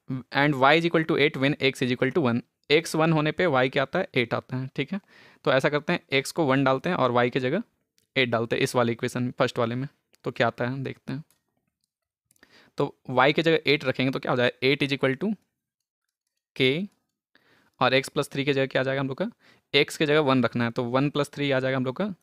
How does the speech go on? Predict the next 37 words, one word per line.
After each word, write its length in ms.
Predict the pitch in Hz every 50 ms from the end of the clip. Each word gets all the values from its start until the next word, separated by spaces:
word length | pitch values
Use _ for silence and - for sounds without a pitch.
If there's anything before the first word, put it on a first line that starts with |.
| _ _ -
k 140 | 135 123
into 200 | 123 127 - 180 180
फ़ोर, 260 | - - 120 113 - _ _ -
तो 100 | - 123 -
k 100 | 143 143 143
बराबर 280 | 143 135 135 131 131
आ 80 | 131 127
जा 120 | 123 123
रहा 120 | 127 135 151
है 100 | 202 208 _ _ _ _ _ _ _ _ _ _ _ _ _
k 180 | - 131 127 123
is 100 | 127 123
equal 200 | 135 127 123 -
to 100 | 131 127
आ 40 |
गया 140 | 123 127 131
कितना, 280 | 127 131 139 143 180 220 _ _ _ _ _ _ _ _ _ _ _ _ -
टू, 140 | 123 113 123 - _ _ _ _ _ _ _ _
k 140 | - 127 123
is 100 | 117 120
equal 200 | - 123 127 -
to 120 | 208 170 -
टू 120 | 131 117
आ 80 | 110 107
गया। 180 | 110 127 139 - _ _ _ - - - - - _ -
मतलब 200 | 131 127 156 156
हम 80 | 151 147
लोग 120 | 147 139
बोल 140 | 135 143 143
सकते 220 | - 139 - -
हैं 60 | 139
ये 60 | 135 135
जो 120 | 135 135
ऊपर 200 | 131 123 - 147
वाला 180 | 143 139 135 135
रिलेशन 500 | 131 - - 135 120 120 120 - 143 131
था 200 | 123 - 135 185